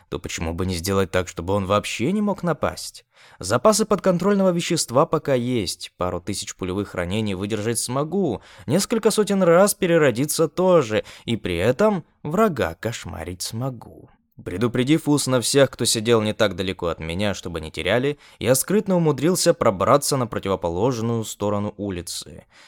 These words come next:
и там сразу приступил к тому, о чём мечтал. Тут же кровь полилась рекой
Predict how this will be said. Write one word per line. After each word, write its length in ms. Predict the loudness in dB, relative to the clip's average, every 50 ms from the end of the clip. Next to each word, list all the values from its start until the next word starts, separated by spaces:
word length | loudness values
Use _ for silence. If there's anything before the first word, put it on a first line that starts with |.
| _ _ -12
и 200 | -8 -6 -6 -6
там 540 | -8 _ _ 4 6 6 6 6 4 2 -2
сразу 560 | -4 -2 0 4 6 6 6 6 4 2 -2
приступил 640 | -2 -2 -2 -2 -2 -4 -6 -2 -2 -2 -2 -2
к 60 | -2
тому, 440 | -4 -4 -2 -2 -2 -2 -2 -4 -4 -4
о 140 | -6 -6
чём 320 | -6 -8 -8 -8 -6 -6 -8
мечтал. 640 | -10 -10 -10 -12 -12 -10 -10 -12 -12 -14 -18 -20 -20 _ _ _ _ _ _ _ -10
Тут 240 | -4 -2 -2 0 0
же 160 | 0 -2 -2
кровь 300 | -2 -2 -2 -2 -2 -2
полилась 460 | -4 -4 -4 -2 -2 -4 -4 -6 -8
рекой 580 | -8 -12 -12 -8 -4 -2 0 0 0 -2 -6